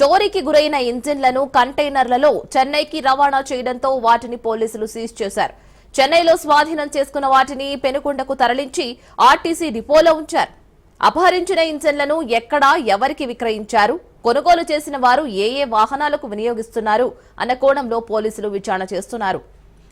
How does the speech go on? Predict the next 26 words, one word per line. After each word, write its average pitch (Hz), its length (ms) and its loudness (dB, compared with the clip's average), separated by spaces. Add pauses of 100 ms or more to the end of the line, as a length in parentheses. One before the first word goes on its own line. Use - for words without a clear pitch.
(100)
మరి 175 140 -2
దీని 214 160 -6
మీద 240 140 0
మరింత 254 320 4
సమాచారం 285 560 0
మా 277 80 0
ప్రతినిధి 294 480 -4
శేఖర్ 320 460 0
అందిస్తారు. 254 460 -2
శేఖర్ 320 380 0
రెడ్డి, 269 240 -4 (440)
మరి 247 80 -4
మొత్తానికి 311 720 -2 (100)
కియా 285 240 2
కార్ల 311 340 2
ఇంజన్ల 269 520 -2 (120)
చోరీపై 285 460 2
ఇప్పుడు - 640 -10
దర్యాప్తు 247 440 0
అయితే 294 140 0
కొనసాగుతుంది. 262 920 -2
మరి 208 200 -4
దాని 220 220 2
మీద 240 140 -2
మరింత 220 380 -6
అప్‌డేట్స్. 202 840 -2